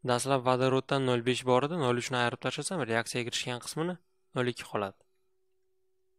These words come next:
Va mana shu konsentratsiyalar bilan Kuiper-Vage, ya'ni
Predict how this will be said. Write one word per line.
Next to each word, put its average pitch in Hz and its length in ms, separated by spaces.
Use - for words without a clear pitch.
Va 175 120
mana 135 180
shu 165 160
konsentratsiyalar 139 920
bilan 135 300
Kuiper-Vage, 127 840
ya'ni 104 240